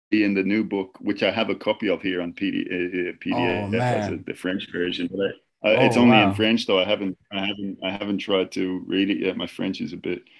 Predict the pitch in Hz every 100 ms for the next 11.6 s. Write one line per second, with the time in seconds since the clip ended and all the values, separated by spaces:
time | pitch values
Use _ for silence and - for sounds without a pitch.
0 | - 113 107 98 101 98 - 95 92 92
1 | 90 92 - _ _ _ _ - 113 104
2 | 104 101 113 110 101 101 98 98 95 95
3 | 95 101 - - 85 82 80 80 _ _
4 | _ _ _ _ _ _ _ 95 95 87
5 | 85 - 87 - 85 113 110 95 90 -
6 | 98 - 98 92 _ 98 95 101 95 92
7 | 95 104 - 123 - 90 87 85 80 -
8 | 87 90 87 85 - 92 90 87 85 92
9 | 90 92 87 90 90 107 110 92 92 92
10 | 90 87 87 87 85 87 87 82 - _
11 | _ _ - 107 - -